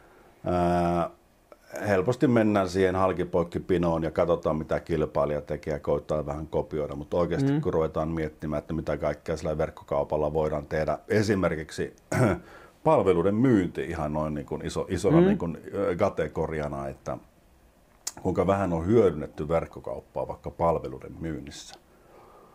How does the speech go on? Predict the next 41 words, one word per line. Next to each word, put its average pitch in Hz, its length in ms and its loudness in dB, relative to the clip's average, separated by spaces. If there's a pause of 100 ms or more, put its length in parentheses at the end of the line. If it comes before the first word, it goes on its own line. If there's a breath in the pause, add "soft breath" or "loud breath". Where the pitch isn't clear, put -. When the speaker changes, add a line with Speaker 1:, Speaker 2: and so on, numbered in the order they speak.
(380 loud breath)
Speaker 1:
Se 82 260 -2
on, 78 260 -2
se 87 180 0
on 80 240 -2 (340)
varmaankin 85 400 0
tulevaisuutta, 71 920 -2
että, 69 420 -8 (160)
että, 71 300 -10
että 82 160 -10
yhä 73 200 -4
enemmän 76 360 -4 (260)
myöskin 73 320 -8
palveluita 71 560 0
mennään 69 340 -4
myymään 73 440 -4
verkkoon. 71 600 -8 (840)
Hieman 82 280 2
avaan, 73 280 -2
mitä 71 240 -4
tää 69 180 -4
tarkoittaa. 73 520 -4
Et - 60 -6
nythän 85 280 -2
tietysti 76 220 -6
palveluita 78 500 0
myydään 82 400 4
kyllä. 73 200 -4
Sulla 87 160 0
on 85 80 -4
kotisivut 85 640 0
Speaker 2:
Mm. 151 60 4
Speaker 1:
siellä, 78 240 4
missä 76 220 -6
kerrotaan 107 400 2
vaikka, 135 240 2
Speaker 2:
Mm. - 20 -4
Speaker 1:
että - 120 -2
meillä 110 180 4
on 92 100 0
kirjanpitopalveluita. 71 1080 0
Speaker 2:
Mm. - 60 -20